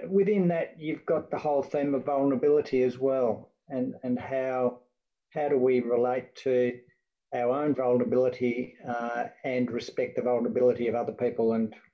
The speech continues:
work appropriately with that. So there's some of the things that jump out to me, but, um, I'm sure as we go along, other things will emerge too. <clears throat>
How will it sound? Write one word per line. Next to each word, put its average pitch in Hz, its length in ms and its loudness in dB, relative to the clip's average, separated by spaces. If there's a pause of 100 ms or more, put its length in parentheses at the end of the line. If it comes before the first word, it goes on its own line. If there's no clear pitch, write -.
(120)
work 123 340 2
appropriately 117 760 -2
with 123 220 -6
that. 120 300 -4 (440)
So 214 120 0
there's 226 220 2
some 185 160 0
of 185 60 4
the 160 100 2
things 147 240 -2
that - 160 -4
jump 147 220 -4
out 151 220 -2
to - 80 -8
me, 165 120 0
but, 170 300 -2
um, 151 220 -4 (240)
I'm 151 100 -2
sure 160 540 0 (180)
as 143 140 -2
we 147 80 -2
go 147 200 0
along, 156 360 0 (640)
other 143 220 -2
things 143 260 -4
will 143 120 0
emerge 147 440 -2
too. 156 320 -4 (220)
<clears throat> - 160 -8